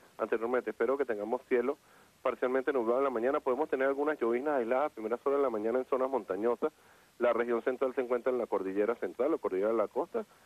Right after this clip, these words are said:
lloviznas aisladas hacia Miranda, inclusive la Gran Caracas, la zona alta de Aragua, pero el tiempo mejora hacia el mediodía, luego después, en horas de la tarde,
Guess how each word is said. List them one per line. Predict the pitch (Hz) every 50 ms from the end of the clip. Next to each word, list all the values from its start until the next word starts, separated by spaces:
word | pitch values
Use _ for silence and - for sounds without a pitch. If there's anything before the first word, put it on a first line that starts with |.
| - _ _ _
lloviznas | - 107 104 110 110 110 120 123 120 120
aisladas | 117 101 98 101 107 107 113 120 113
hacia | - 110 95
Miranda, | 95 92 90 107 117 139 151 135 123 113 113 107 101 98 95 92 92 90 90 95
inclusive | 95 - - 98 95 - - 107 110 113
la | 110 98
Gran | 95 98 98
Caracas, | 98 - 104 107 117 131 135 - - 107
la | 98 87 -
zona | - 107 107 110 107
alta | 107 101 - 113
de | 110 104
Aragua, | 95 98 107 120 127 143 147 - - - - - _
pero | _ 185 190 180
el | 156
tiempo | 135 151 139 - 156
mejora | 147 139 120 123 127 131 139 139
hacia | - - 156
el | 156
mediodía, | 160 160 165 165 160 151 143 139 143
luego | 135 120 117 117 120 120 123 120
después, | 113 107 - _ 117 117 123 123 -
en | - 95 101
horas | 107 110 120
de | 131 139
la | 139 131
tarde, | - 127 123 120 131 147